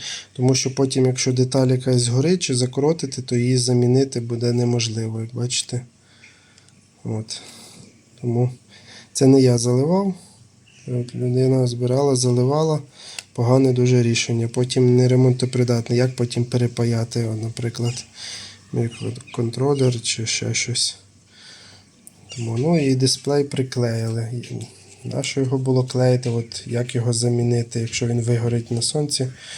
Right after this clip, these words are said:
Або під, під дисплеєм там ще купа резисторів, радіодеталі під ним. І якщо їх треба замінити, там якийсь резистор згорить, проб'є, то дисплей прийдеться розбити і купити новий, перепаювати, шлейф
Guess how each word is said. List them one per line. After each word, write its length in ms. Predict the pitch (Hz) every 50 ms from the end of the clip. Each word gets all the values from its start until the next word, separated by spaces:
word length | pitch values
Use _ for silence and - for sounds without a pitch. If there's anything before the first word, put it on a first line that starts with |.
| - - - - -
Або 340 | - 123 123 131 131 127 127 131 127 127 -
під, 380 | 139 135 127 135 139 - -
під 160 | - 143 135
дисплеєм 600 | 127 139 135 131 131 135 - - - 170 165 151
там 180 | 135 120 123 127
ще 140 | 123 - 123
купа 320 | 127 - 131 127 - 123
резисторів, 840 | 120 123 120 123 160 185 190 175 - - 135 131 131 123 113 101 117
радіодеталі 840 | 127 123 120 123 123 120 120 120 123 - 151 160 165 160 143 139 127 -
під 140 | - 131 123
ним. 320 | 127 127 127 123 127 131 131 - - - - - - - - - - - - - -
І 60 | 127
якщо 280 | 117 120 123 - 139
їх 180 | 131 131 135 131
треба 180 | - 135 127 123
замінити, 500 | 123 127 127 131 143 165 165 165 - 127
там 160 | 127 113 117
якийсь 300 | 117 117 - 120 - -
резистор 440 | 123 117 120 120 120 - - 120 117
згорить, 400 | 110 117 117 123 143 143 143 -
проб'є, 480 | 123 117 113 117 120 123 127 131 135
то 480 | 131 131 - 113 113 113 117 113 113 113 - - - _ _ _ - - - - - - - - - - _ _ _
дисплей 480 | - 131 123 120 - - - 131 131 135
прийдеться 720 | 131 123 120 117 123 123 123 127 - - 120 117 - - - - - - - - - - - - - - -
розбити 720 | - 135 131 131 127 127 127 123 127 120 117 117 - 120 117
і 40 |
купити 480 | 113 - - 127 127 - 123 123 - 123
новий, 340 | 120 123 143 151 143 135 123
перепаювати, 920 | 127 - 113 110 117 110 - 127 131 135 131 127 123 123 120 123 - - 117
шлейф 480 | - - - 117 120 127 135 135 135